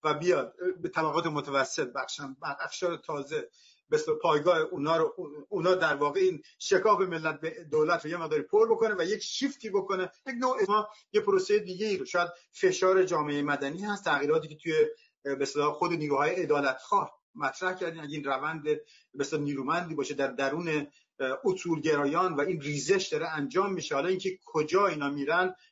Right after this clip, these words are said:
یه بحثیه، ولی اگر در نهایت، اه، در مقابله با خامنه‌ای به خاطر، به اصطلاح، فشل بودن سیاست‌های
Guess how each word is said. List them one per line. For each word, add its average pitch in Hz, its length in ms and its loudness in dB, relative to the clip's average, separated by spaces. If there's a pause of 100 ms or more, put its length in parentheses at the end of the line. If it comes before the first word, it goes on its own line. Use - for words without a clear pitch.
یه 214 120 6
بحثیه، 180 400 2
ولی 151 160 0
اگر 160 340 -2 (220)
در 160 180 2
نهایت، 170 580 0 (200)
اه، 165 160 -4 (100)
در 160 180 2
مقابله 156 580 2
با 175 140 2
خامنه‌ای 143 360 -6
به 135 80 -6
خاطر، 156 420 -4 (300)
به 147 140 0
اصطلاح، 143 360 2 (220)
فشل 156 380 0
بودن 165 300 -4
سیاست‌های 151 800 0